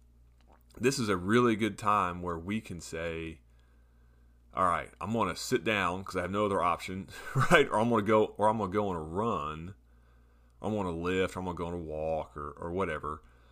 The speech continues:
And I'm gonna think through, why do we do things the way we do them? Because my rhythm during this, this time period,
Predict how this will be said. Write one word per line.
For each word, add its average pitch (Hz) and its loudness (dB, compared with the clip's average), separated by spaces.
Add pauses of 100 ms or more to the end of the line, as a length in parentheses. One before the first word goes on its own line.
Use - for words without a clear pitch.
(400)
And 92 -4 (1600)
I'm 113 -4
gonna 131 0
think 127 -2
through, 107 2
why 90 2
do 117 -4
we 107 -2
do 92 -4 (300)
things 85 -8
the 85 -12
way 82 -4 (760)
we 87 -8
do 82 -8
them? - -14 (1600)
Because 98 -2
my 117 6
rhythm 107 4 (720)
during 98 2
this, - -2 (560)
this 104 -2
time 95 4
period, 87 -2